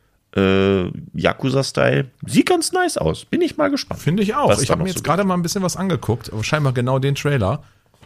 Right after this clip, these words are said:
Speaker 2: Und, äh, diese Brutalität, finde ich, irgendwie huckt die mich.
Speaker 1: <laughs> Okay.
Speaker 2: Klingt komisch, aber irgendwie finde ich, das sieht schon cool aus.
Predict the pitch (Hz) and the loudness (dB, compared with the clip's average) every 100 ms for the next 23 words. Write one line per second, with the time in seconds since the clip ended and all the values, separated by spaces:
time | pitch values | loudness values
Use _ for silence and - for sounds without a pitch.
0 | _ - 117 117 - 110 120 113 113 - | _ -2 0 0 -2 -2 0 0 -2 -12
1 | _ _ _ _ _ - 113 110 127 190 | _ _ _ _ _ -2 0 2 2 2
2 | 170 135 - 165 - 247 262 254 - - | 2 2 2 0 0 0 0 -2 -6 -16
3 | - - 135 190 156 190 - 110 90 80 | -6 0 2 4 2 2 0 0 2 0
4 | - - - - 147 285 - - - 113 | -4 -12 -2 2 4 2 2 0 2 0
5 | - 185 92 185 - 143 202 247 160 226 | 2 2 2 0 -4 -4 0 2 2 2
6 | 156 151 156 226 240 233 220 214 208 208 | 0 2 2 0 0 0 0 0 2 0
7 | - - - _ _ _ _ _ _ _ | -4 -12 -18 _ _ _ _ _ _ _
8 | _ _ 113 113 135 - 214 208 233 247 | _ _ -4 0 2 2 0 2 2 2
9 | 82 85 90 - - - | 2 0 0 -2 -4 -8